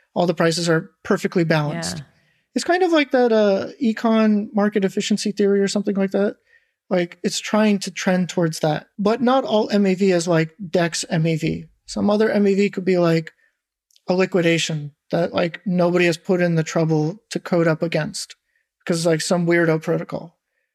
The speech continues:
Speaker 1: Another M E V is, like, you have a, a smart contract that exposes a way to talk to the rest of the world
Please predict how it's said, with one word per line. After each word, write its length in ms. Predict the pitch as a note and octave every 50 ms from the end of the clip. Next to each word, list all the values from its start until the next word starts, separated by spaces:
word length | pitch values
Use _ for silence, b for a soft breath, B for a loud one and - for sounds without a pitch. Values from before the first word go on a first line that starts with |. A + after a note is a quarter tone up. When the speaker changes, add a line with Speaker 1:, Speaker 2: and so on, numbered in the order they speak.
| _ _ _ _ _ -
Speaker 1:
Another 320 | F3 F#3 F#3 F#3+ F#3+ F#3+
M 180 | - G3 F#3 F#3
E 80 | F3
V 180 | E3 E3+ F3 E3
is, 160 | E3 D#3+ E3
like, 360 | E3 D#3 D#3 D#3 D#3+ - - _ _ _ _ _ _ _
you 180 | - G3+ G3 G3
have 180 | G3+ G#3 F#3+ G3
a, 320 | F#3 F3 E3+ E3+ F#3 - - - - _ -
a 80 | F#3
smart 320 | E3 - - G3 F#3 F#3+ -
contract 560 | - F#3+ F#3 - - E3+ C#3+ C#3+ - - - - _ _ _ _ _ _ _ _ _
that 340 | G3 F3 E3 D#3+ D#3+ E3+ -
exposes 680 | - E3 - - - F#3+ F3+ F3+ F#3 F#3 G3 F#3+ F#3 F#3+
a 80 | F3+
way 160 | E3 E3+ F3 E3+
to 100 | E3+ E3+
talk 340 | E3 - F3 F3+ F3 G3
to 120 | - - F#3
the 100 | F3+ E3
rest 260 | E3+ F3 F3+ - -
of 100 | F#3 E3
the 320 | F3+ F3 D#3+ D#3 D#3 D#3+ - D4
world 400 | G3 F3+ F3 F#3 G#3+ C4+ -